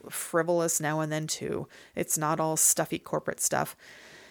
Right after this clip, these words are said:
Please look me up on LinkedIn. I'm Beth Ann Campbell, or search for hashtag Cafe Grit. On Instagram, I am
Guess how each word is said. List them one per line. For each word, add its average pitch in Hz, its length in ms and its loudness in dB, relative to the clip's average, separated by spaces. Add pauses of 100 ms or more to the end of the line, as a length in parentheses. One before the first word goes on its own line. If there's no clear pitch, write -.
(120)
Please 339 240 6
look 262 160 6
me 233 100 4
up 220 140 4
on 185 180 2
LinkedIn. 220 400 2
I'm 165 160 4
Beth 160 220 2
Ann 156 160 0
Campbell, 226 560 2
or 170 160 4
search - 280 0
for 151 200 -4
hashtag 208 640 0
Cafe 165 380 -2
Grit. - 400 0 (480)
On 175 100 4
Instagram, 202 580 0
I 170 120 0
am 160 240 -2